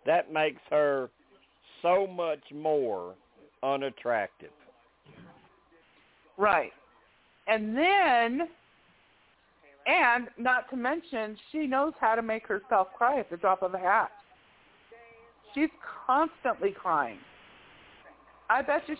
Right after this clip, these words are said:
Speaker 2: she
Speaker 1: I,
Speaker 2: cries
Speaker 1: I
Speaker 2: at
Speaker 1: would
Speaker 2: least three to four times a day. Anything, she starts bawling. And she uses that to get her way.
Speaker 1: I would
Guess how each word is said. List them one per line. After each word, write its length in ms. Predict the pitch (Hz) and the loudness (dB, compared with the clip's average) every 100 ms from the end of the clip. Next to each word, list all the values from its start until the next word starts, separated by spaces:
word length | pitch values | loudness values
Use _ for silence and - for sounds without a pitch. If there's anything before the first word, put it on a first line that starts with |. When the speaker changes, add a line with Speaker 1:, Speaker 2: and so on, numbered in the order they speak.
| - | -6
Speaker 2:
she 100 | 320 | -8
Speaker 1:
I, 20 | |
Speaker 2:
cries 480 | - 127 151 226 226 | 0 4 6 4 2
Speaker 1:
I 180 | 151 185 | 2 2
Speaker 2:
at 80 | 233 | 2
Speaker 1:
would 140 | 143 | 0
Speaker 2:
least 280 | 220 311 339 - | -2 -4 -4 -8
three 200 | 269 277 | -6 -4
to 60 | 247 | -4
four 200 | - 240 | -2 -2
times 280 | 254 233 226 | 0 -2 -2
a 60 | 226 | -4
day. 320 | 202 170 123 - _ _ _ _ _ _ _ _ _ 220 | 0 0 -2 -12 _ _ _ _ _ _ _ _ _ -2
Anything, 720 | 269 262 269 220 165 131 139 _ - | 0 0 0 0 0 -2 -12 _ -10
she 160 | 220 214 | -8 -2
starts 280 | 208 202 202 - | 2 2 0 -2
bawling. 420 | 190 165 147 110 - _ _ _ _ _ _ | 2 2 0 -4 -12 _ _ _ _ _ _
And 120 | - 196 | -8 -8
she 80 | - | -8
uses 460 | 214 202 311 339 202 | -8 -6 -6 -6 -4
that 240 | 202 202 240 | 0 0 -2
to 60 | 214 | -6
get 180 | 180 190 | -4 -2
her 100 | 214 | -2
way. 380 | 269 349 180 - _ _ _ _ _ _ _ _ _ _ _ _ _ _ 196 _ 202 _ _ _ _ _ - - - | 0 0 -4 -10 _ _ _ _ _ _ _ _ _ _ _ _ _ _ _ _ _ _ _ _ _ _ -20 -20 -10
Speaker 1:
I 200 | - 127 | -2 2
would 300 | 147 139 120 | 2 0 -4